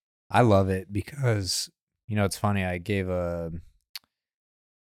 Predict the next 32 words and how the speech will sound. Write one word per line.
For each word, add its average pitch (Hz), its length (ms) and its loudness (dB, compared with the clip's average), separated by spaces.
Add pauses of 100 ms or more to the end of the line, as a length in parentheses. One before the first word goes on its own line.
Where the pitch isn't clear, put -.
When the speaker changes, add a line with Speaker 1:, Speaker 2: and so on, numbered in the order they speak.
(120)
Speaker 2:
see, - 160 -6
what 107 100 -2
was 110 100 -2
I 85 80 -2
talking 80 380 -10
to? 80 220 -10
It 80 40 -10
was 82 140 -8
in 123 80 0
New 101 80 0
Mexico. 85 600 -2
Oh, 87 40 0
at 85 200 -4
the 80 140 -10
Carlsbad, 85 920 -4 (460)
Carlbe-, 107 480 -2 (160)
Carlsbad 123 680 0
Mayor 101 680 0
Energy 92 400 -6
Convention 90 500 -8
or 90 60 -8
something 90 300 -8
like 85 160 -8
that. 87 180 -4
It's, 90 120 -6
like, 117 120 -2
two 113 140 -8
thousand 90 360 -4
people. 90 400 -6
And 92 120 -6
anyways, 90 440 -6
I - 60 -20